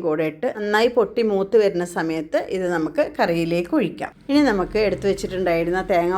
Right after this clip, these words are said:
വറുത്തതില്ലേ, അത് ഇതിൻ്റെ മുകളിലേക്ക് ഇട്ട് കൊടുത്തിട്ട് ഒന്ന് ഇളക്കി മൂടി വെക്കുക. ഒന്ന് ആറിയതിന് ശേഷം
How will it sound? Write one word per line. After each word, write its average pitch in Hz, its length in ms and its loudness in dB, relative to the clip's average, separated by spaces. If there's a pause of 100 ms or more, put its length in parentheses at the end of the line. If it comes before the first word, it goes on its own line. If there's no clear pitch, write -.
വറുത്തതില്ലേ, 160 580 -4 (320)
അത് 220 140 0 (300)
ഇതിൻ്റെ 175 320 2
മുകളിലേക്ക് 160 580 0
ഇട്ട് 165 180 -8
കൊടുത്തിട്ട് 160 420 -4 (160)
ഒന്ന് 175 280 0
ഇളക്കി 262 360 -4 (160)
മൂടി 165 320 -2
വെക്കുക. - 320 -12 (560)
ഒന്ന് 294 180 4 (160)
ആറിയതിന് 185 480 0 (100)
ശേഷം 170 300 -4